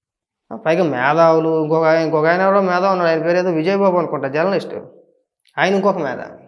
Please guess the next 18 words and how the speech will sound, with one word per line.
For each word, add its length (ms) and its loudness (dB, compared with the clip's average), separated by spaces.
ఆయన 180 -2
మోస్ట్ 440 2
సీనియర్ 540 0
జర్నలిస్ట్. 480 -6
ఏం 420 2
ఉండదు, 180 2
ఊరికే 640 -4
జర్నలిస్టులుగా 540 -2
చలామణి 520 -2
అయిపోతున్నారంటే. 800 -6
మీరు 120 -2
ఏం 160 0
మాట్లాడతారా 580 0
అంటే 460 0
తలా 380 -2
తోక 300 2
ఏం 320 2
ఉండదు. 500 -10